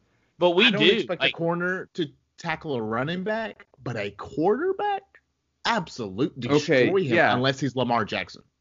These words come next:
Speaker 3: But Mahomes, Mahomes isn't Nick Foles, okay? Like, he's an amazing runner. He's
Speaker 1: Yeah,
Speaker 3: a,
Speaker 1: no, he
Speaker 3: an
Speaker 1: is a good
Speaker 3: athlete.
Speaker 1: runner.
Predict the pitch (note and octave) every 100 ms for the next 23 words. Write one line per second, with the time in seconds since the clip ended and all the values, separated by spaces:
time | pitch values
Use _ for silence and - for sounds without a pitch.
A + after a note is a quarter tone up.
0 | - D#3+ D#3 D#3 D3+ E3 F#3+ F#3 D3 -
1 | C3 C#3+ E3+ F#3 E3 - C#3+ C#3+ D3 C3
2 | F#2+ - A#2 B2+ - A#2 C#3 A#2+ F#2 F#2
3 | G2+ G#2 A2+ A#2+ A2 G#2+ C3 C#3 C3 -
4 | - _ _ _ _ _ _ _ _ _
5 | - - A2 A2 C3+ C#3 B2 G#2+ G#2 D#3
6 | G#2 G#2 _ _ - B2 A#2 A2 A2 A#2
7 | A2+ G2+ G#2+ C#3 A#2+ G#2 F#2 G#2